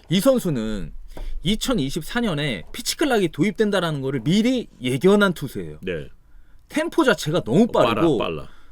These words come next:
Speaker 1: 또 한 가지 킥 동작에서, 킥 동작에서 다리를 올리는 동작에서 슬라이드 스텝 그리고 릴스 포인트까지 오는 과정 자체가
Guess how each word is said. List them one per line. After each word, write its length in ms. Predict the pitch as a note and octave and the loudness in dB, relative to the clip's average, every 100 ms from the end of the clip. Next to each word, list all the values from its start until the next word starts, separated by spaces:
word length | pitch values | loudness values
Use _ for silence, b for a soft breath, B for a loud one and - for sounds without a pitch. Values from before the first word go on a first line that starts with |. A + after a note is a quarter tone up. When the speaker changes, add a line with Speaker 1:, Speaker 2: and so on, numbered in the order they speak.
| b | b
Speaker 1:
또 120 | B3 | -2
한 120 | C4 | 0
가지 360 | F#3 G#2+ A2 C#3+ - - - - - - - | 0 -2 -4 -6 -12 -18 -20 -20 -20 -18 -12
킥 220 | - D4 - | -4 -4 -2
동작에서, 680 | D4+ C#4 G#3 D#3 C#3 A2+ - - | -2 2 2 2 0 -2 -4 -6
킥 240 | D#4+ - | -4 -4
동작에서 460 | C4+ A#3+ F3 D3 - | -2 2 2 2 -2
다리를 420 | - D3+ G#3+ F3+ | -4 -2 0 0
올리는 420 | C3+ D3 G3 F#3+ D#3 | 0 -2 -2 -2 -4
동작에서 560 | B2 A#2 G#2+ G#2+ D#3 | -4 -4 -4 -4 -6
슬라이드 440 | D#3 A3 A3+ F3 C#3+ | -4 -4 -4 -4 -6
스텝 260 | - F2 - | -8 -12 -12
그리고 340 | - B2+ C#3 F#3+ | -8 -4 0 0
릴스 320 | B3 A#3 - | 0 -2 -4
포인트까지 760 | A#3 A3 G#3 - D#3 D3+ G#3 G#3+ b | -2 -2 -2 0 0 0 -4 -8 b
오는 280 | A#2+ C3+ D#3 | -6 -4 -4
과정 480 | - G#2 A2+ G#2+ G#2 - - | -8 -10 -6 -6 -8 -14 -16
자체가 480 | - - - B2 | -16 -12 -12 -10